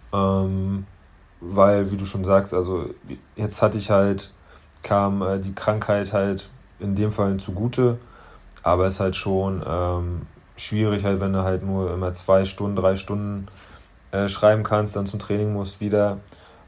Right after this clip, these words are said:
Äh, und, ähm, ich glaub, es ist für jeden einfacher, wenn du halt wirklich mal am Stück über einen längeren Zeitraum halt was schreiben kannst oder recherchieren kannst, wie auch immer. Und, ähm, ja, ähm, ich war auch ehrlich gesagt, wie gesagt, hab ich sie aufgeschoben, hab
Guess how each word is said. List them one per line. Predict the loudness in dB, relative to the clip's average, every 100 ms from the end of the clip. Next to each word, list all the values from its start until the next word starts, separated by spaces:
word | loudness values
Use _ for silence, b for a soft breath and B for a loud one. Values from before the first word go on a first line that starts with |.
| -8
Äh, | -2
und, | 0 0 -2 -4 -4 -4 -6
ähm, | -6 -6
ich | -4
glaub, | -2 -2
es | -4
ist |
für | -4
jeden | 0 0 2
einfacher, | 0 2 0 0 -2
wenn | -2 -2 -4
du | -4 -2
halt | 0 0
wirklich | -4 -4
mal | 0 0
am | 0
Stück | -2 0 0 0 -12 -20 -20 -20 -10
über | -4
einen | 0
längeren | 0 0 0
Zeitraum | 2 2 0 -2
halt | 0 -2 -2
was | -6
schreiben | 0 0 0 0
kannst | -2 -2 -4
oder | -2 0 0 -2 -4
recherchieren | -6 -6 -8 -8 -6
kannst, | -4 -4 -2
wie |
auch | -2
immer. | -2 0 -2 -4 -12 B B B B B -20 -4
Und, | 2 4 4 2
ähm, | 0 -2 -2 -4
ja, | -6 -4 -8 -14 -16 -4
ähm, | -2 0 -2 -6 -10
ich | -4 4
war | 6
auch | 6
ehrlich | 4 0
gesagt, | -2 -4
wie | -2
gesagt, | -2 0 0
hab | -2
ich | -4
sie | -2
aufgeschoben, | 2 2 -2 -2 0 2 2
hab | 0